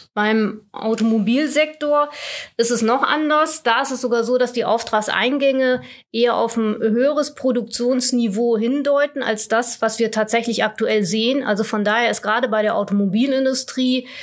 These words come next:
äh, ist ein positives Korrekturpotenzial in den nächsten Monaten zu erwarten.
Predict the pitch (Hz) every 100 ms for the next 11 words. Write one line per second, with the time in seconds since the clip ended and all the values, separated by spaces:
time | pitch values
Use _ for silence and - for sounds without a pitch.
0 | - - - 220 - 226 233 233 247 247
1 | - 240 233 - 240 220 214 240 247 240
2 | 226 226 - 220 220 220 220 214 220 220
3 | - 202 233 220 226 220 214 202 202 202
4 | 190 196 - 311 311